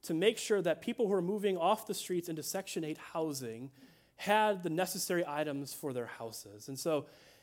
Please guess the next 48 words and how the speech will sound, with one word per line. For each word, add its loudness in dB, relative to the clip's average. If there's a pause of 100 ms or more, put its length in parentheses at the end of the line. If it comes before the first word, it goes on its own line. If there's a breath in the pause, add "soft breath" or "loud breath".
he -4
started 4
collecting, 0
like, -6
household 0
items, -2
pots -8
and -8
pans -6
and -10
dish -6
sets -8
and -6
all -4
that -4
sort -10
of -12
thing. -4
And, -8 (560 soft breath)
but -10
the -2
problem 8
is 4
Don 6
didn't 4
really 2
have 0
a -2
place -4
to -6
store -2
all 2
that 2
in -6
his -6
house. -2
And -4
so 2
he 0
got 4
in -2
touch -6
with, -6
uh, -4 (720 soft breath)
this -2
owner 6
of 6
a, 4